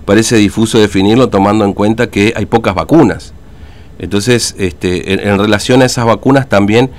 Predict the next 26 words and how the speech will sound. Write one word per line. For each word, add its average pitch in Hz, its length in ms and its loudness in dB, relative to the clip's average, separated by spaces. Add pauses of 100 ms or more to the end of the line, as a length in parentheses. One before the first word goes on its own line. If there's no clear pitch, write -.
(320)
eh, 90 460 -2
eh, 80 220 -6
es 98 180 -6
así, 110 160 -2
pero 101 180 0
bueno, 110 220 4
si 104 120 -4
tomamos 123 360 2
como 147 200 2
referencia 139 640 2
las 87 140 -4
cuestiones 104 580 -4
de 98 140 0
edad, 123 300 2 (580)
eh, 92 800 -2
una 113 220 2
población 110 760 2
objetivo 110 580 0
vacunada 120 580 4
podría 107 280 0
ser 113 180 -2
el 110 80 -2
setenta, 120 420 -2
ochenta 117 400 -2
por 120 180 -2
ciento 123 460 0